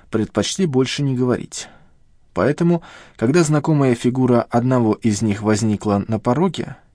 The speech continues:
Лена почувствовала, что у нее учащается пульс. «А, товарищ следователь!» закричала Воеводина. «А неужели я вас так пленила своими формами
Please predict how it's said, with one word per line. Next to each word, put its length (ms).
Лена 240
почувствовала, 720
что 220
у 40
нее 360
учащается 760
пульс. 440
«А, 500
товарищ 500
следователь!» 960
закричала 480
Воеводина. 540
«А 100
неужели 640
я 220
вас 240
так 240
пленила 480
своими 480
формами 680